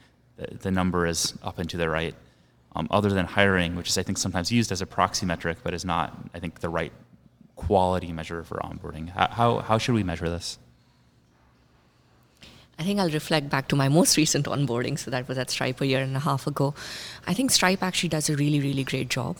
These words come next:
Speaker 2: with onboarding. And I think one of the most important thing is actually, which I see, this is really basic, but not all companies do it, which is to actually have a very well thought out and very intentional onboarding.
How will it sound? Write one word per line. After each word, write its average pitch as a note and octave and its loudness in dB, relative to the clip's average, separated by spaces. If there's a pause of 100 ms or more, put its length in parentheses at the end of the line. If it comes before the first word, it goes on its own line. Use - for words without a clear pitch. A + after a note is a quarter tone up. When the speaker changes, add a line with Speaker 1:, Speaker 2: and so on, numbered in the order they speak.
(140)
Speaker 2:
with D3+ -18
onboarding. D#3+ -2 (160)
And D#3+ 0
I D#3 0
think F#3+ 0
one D#3+ 0
of E3 0
the E3 0
most F3 2
important D#3 0
thing D3+ -4
is - -4
actually, D3+ -2
which - -4
I C#3+ 4
see, E3+ 0 (520)
this F#3 2
is G3 2
really F#3+ 4
basic, C#3+ 2
but D#3+ -2
not C#3+ 2
all C#3+ 0
companies D3 -6
do F#3+ 0
it, D#3+ 0
which D#3 -2
is D#3+ 0
to D#3 0
actually D3+ -2
have D#3+ 0
a D#3 -2
very D3 -2
well C3+ -2 (800)
thought D#3+ 0
out D3 -2
and D3 -4
very D3 -4
intentional D3+ -2
onboarding. C3 -10